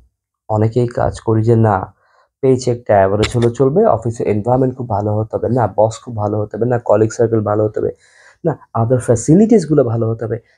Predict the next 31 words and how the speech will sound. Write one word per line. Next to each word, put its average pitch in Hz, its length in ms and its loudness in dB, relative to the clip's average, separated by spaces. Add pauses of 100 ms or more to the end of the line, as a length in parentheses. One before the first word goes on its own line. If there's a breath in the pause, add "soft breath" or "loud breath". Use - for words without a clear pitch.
(120)
না - 120 -2
আমার 135 180 0
বাসার 120 340 2
খুব 170 260 -6
কাছাকাছি 160 600 -2
আছে, 185 420 -2 (240)
আমি 135 460 4 (180)
কমিউট 135 340 4
করতে 147 240 0
খুব 147 180 -6
সুবিধা 156 380 -2
হয়, 180 120 2
আম-, - 200 0
বিশেষ 120 260 -4
করে 147 120 2
আমাদের 120 260 2
মতো 147 180 2
দেশে। 170 380 0 (680)
So, 127 280 2
আহ, 107 200 -2 (200)
না 139 120 2
আমি 117 260 0
কমিউটেশনটা 123 600 -2
খুব 110 200 -6
আরাম 104 220 0
চাই। 101 140 -8
So, - 180 -6 (120)
এখানে 170 300 2
আপনাকে 127 500 0
পারসেপশনটা 165 1120 -2 (260)
ক্লিয়ার 180 280 2